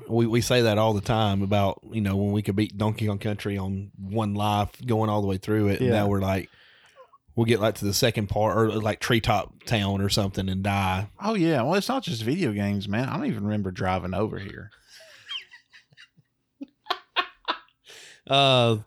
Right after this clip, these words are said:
Speaker 2: Like, I don't know.
Speaker 1: do, do you at least remember me tex-, or texting me and saying, "Hey, are you ready to record?" <laughs>
Speaker 2: Well,
Speaker 1: What?
Speaker 2: I got evidence of that on my phone.
Speaker 1: Well, that's
Speaker 2: Yeah.
Speaker 1: true. You can go back and find that. But, yeah, um,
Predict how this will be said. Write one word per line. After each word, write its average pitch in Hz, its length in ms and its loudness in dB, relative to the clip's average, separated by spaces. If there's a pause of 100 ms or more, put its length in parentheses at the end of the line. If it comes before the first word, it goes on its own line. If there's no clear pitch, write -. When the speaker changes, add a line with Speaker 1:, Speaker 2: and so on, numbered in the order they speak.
(220)
Speaker 2:
Like, 98 100 -6
I 104 180 2
don't 135 160 2
know. 98 340 0
Speaker 1:
do, 117 120 2
do 123 120 4
you 135 180 8
at 117 80 4
least 147 200 6
remember 143 280 4
me 123 120 2
tex-, 127 320 2
or 113 220 4
texting 151 340 2
me 147 140 4
and 131 100 2
saying, 117 140 2
"Hey, 123 200 4
are 113 40 6
you 117 160 4
ready 123 180 6
to 123 100 6
record?" 466 880 4
<laughs> - 60 -20 (720)
Speaker 2:
Well, 127 160 2
Speaker 1:
What? 113 40 4
Speaker 2:
I 113 220 2
got 104 280 -2
evidence 98 480 -2
of 90 80 -6
that 90 140 -2
on 92 100 -4
my 92 100 -6
phone. 107 200 -4
Speaker 1:
Well, 104 100 0
that's 98 140 -2
Speaker 2:
Yeah. 95 80 -4
Speaker 1:
true. 92 80 -2
You 104 160 2
can 120 80 0
go 98 100 0
back 92 220 -4
and 92 100 -8
find 95 280 -6
that. 95 300 -4
But, 92 240 -6 (520)
yeah, 123 240 2
um, 110 560 0